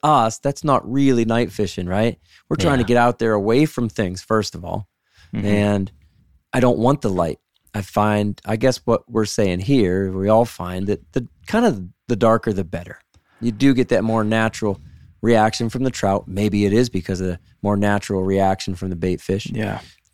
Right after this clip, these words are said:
Speaker 1: Those things are important. Less light,
Speaker 2: Mm-hmm.
Speaker 1: usually better. So what about our own lights? What about our headlights, flashlights, and then glow-in-the-dark stuff? Hit on that, guys. The artificial stuff we gotta bring out there with us.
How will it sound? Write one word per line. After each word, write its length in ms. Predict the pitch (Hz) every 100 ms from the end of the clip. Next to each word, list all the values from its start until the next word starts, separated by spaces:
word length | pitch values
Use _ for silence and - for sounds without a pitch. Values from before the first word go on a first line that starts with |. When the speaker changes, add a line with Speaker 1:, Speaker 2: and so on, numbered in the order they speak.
| _ -
Speaker 1:
Those 200 | 98 -
things 240 | 113 107
are 60 | 113
important. 460 | - 113 98 92 113
Less 260 | 123 -
light, 320 | 123 120 107 - _ -
Speaker 2:
Mm-hmm. 80 | 110
Speaker 1:
usually 300 | 120 110 104
better. 400 | 98 101 92 95 _ _ _ _ _ _ _ _ _ _ -
So 140 | 131
what 120 | 151
about 180 | 156 139
our 140 | 131
own 160 | 127 131
lights? 440 | 120 104 - - _ _ _ -
What 100 | 113
about 180 | 123 123
our 100 | 113
headlights, 360 | 123 107 101
flashlights, 640 | - 110 107 - 107 104 -
and 100 | 101
then 180 | 95 - _ _
glow-in-the-dark 540 | 113 98 95 98 101
stuff? 380 | - 101 92 - _ _ _ _ _ _ _
Hit 140 | 135
on 160 | 117 104
that, 240 | 101 98
guys. 340 | 95 90 92 _ _ 113
The 80 |
artificial 460 | 113 117 - 113 101
stuff 280 | - 101 -
we 60 |
gotta 160 | 104 104
bring 220 | 98 98
out 200 | 98 92
there 140 | 98 95
with 160 | 95
us. 240 | 90 -